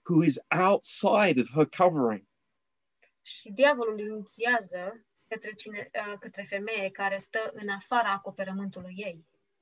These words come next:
Speaker 1: Because she responded to the devil's initiation.
Speaker 2: Pentru că ea a răspuns inițierii diavolului.
Speaker 1: We do that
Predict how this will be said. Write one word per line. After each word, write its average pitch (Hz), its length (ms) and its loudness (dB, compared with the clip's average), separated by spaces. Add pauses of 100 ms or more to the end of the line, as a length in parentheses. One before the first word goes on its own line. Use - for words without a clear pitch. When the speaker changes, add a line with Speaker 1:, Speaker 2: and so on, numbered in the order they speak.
(540)
Speaker 1:
Because 156 460 6 (240)
she 214 640 2
responded 139 1040 4 (580)
to 196 80 6 (1160)
the 123 100 0
devil's 127 480 2
initiation. 117 840 -4 (680)
Speaker 2:
Pentru 226 280 -10
că 226 100 -6
ea 226 220 2
a 226 120 2
răspuns 202 720 -8
inițierii 202 640 -8
diavolului. 170 760 -12 (1120)
Speaker 1:
We 160 240 0
do 95 300 0
that 98 440 -10